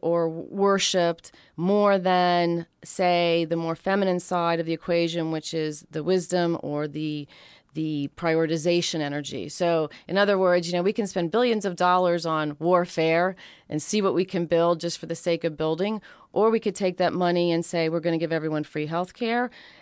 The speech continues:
or, you know, free, but we're gonna give everyone health care. We're gonna take care of our children. We're gonna send our stu-, you know, stu-, every student that's worthy to university. So the Godhead self is out of balance because I think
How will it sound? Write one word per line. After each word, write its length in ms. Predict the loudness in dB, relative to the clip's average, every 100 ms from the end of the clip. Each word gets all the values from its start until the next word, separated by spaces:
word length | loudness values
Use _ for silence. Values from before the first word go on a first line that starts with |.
| -6
or, 160 | -4 -2
you 100 | -2
know, 160 | -4
free, 360 | -8 -2 0 0
but 260 | -2 -2 -2
we're 120 | 0
gonna 160 | 4 4
give 80 |
everyone 240 | 4 2 2
health 260 | 2 0
care. 180 | 0 0
We're 120 | 0
gonna 160 | 0 -2
take 200 | -2 -4
care 160 | -2 -2
of 60 |
our 120 | -4
children. 460 | -4 -2 0 0 -2
We're 60 | -2
gonna 200 | -2 -2
send 260 | -2 -2
our 80 | -2
stu-, 200 | -4 -8 -6
you 80 |
know, 120 | -6 -6
stu-, 320 | -4 -4 -2
every 220 | -2 -4
student 320 | -4 -4 -2 -2
that's 180 | -6
worthy 460 | -2 0 0 0 -4
to 120 | -4
university. 640 | -2 -2 0 0 0 -4 -6 -18 -20 -20 -8
So 440 | 2 4 4 2 _ _ _ _ -8
the 100 | -6
Godhead 360 | 0 2 2 0
self 180 | -2 -2
is 100 | 0
out 180 | 0 0
of 80 | -2
balance 420 | -2 0 -2 -6
because 540 | -12 -8 -4 -2 -2
I 80 | -4
think 560 | -6 -4 -2 -4 _